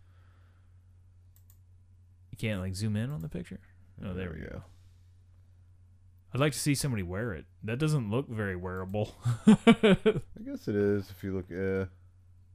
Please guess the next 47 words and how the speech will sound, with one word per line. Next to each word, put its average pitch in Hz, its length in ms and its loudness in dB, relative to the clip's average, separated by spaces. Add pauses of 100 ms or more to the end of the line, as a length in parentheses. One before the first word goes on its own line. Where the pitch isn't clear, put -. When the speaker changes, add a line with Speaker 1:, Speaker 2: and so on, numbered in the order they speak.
(1040)
Speaker 1:
That's 160 200 0
cool. 123 400 2
I 104 100 0
don't 117 100 0
know 110 60 0
if 101 60 -4
it's 98 160 -8
worth 98 220 -6
that 101 160 -8
Speaker 2:
There 90 80 0
Speaker 1:
much 80 100 -2
Speaker 2:
we 78 60 -6
go. - 80 -4
Speaker 1:
money. 90 300 -6 (360)
Oh, 117 160 2
yeah, 107 320 4
there's 104 160 -2
somebody 98 260 -4
wearing 92 300 -4
it 92 60 -6
on 90 80 -6
their 87 120 -8
head. 90 280 -6 (680)
<laughs> - 340 -6 (760)
Speaker 2:
It's - 120 -10
definitely 139 260 2
not 107 240 4
worth, 92 320 2 (160)
yeah, 76 360 -4 (420)
a 90 40 -14
hundred 90 280 -10
and 58 100 -16 (100)
fifty 90 280 -12 (120)
fucking 78 360 -12
dollars. 78 480 -10 (260)
Speaker 1:
Yeah. 95 420 -2
Speaker 2:
Yeah, 101 200 2
yeah, 95 180 4
that's, 90 240 0
Speaker 1:
Yeah, 147 280 6
Speaker 2:
yeah. - 60 2
Speaker 1:
there's 147 240 4
just, 160 220 2
Speaker 2:
Oh, - 40 4
Speaker 1:
like, 135 120 6
Speaker 2:
fuck 120 80 4
Speaker 1:
some 127 140 0